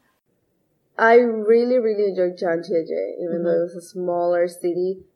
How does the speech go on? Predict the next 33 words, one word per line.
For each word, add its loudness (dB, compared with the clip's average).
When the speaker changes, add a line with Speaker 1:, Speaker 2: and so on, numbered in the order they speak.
Speaker 1:
but -2
the 0
mountains -6
were -4
beautiful. -6
It -6
was -6
more -4
like -6
a -6
natural -6
scenery, -8
so -10
I -2
really -4
liked -10
that -12
part -10
of -18
Speaker 2:
Mm-hmm. -14
Speaker 1:
Zhangjiajie. -18
It -10
was -12
definitely -4
like -4
a -8
s-, -14
you -14
can 0
see -2
the 2
real 2
culture, -6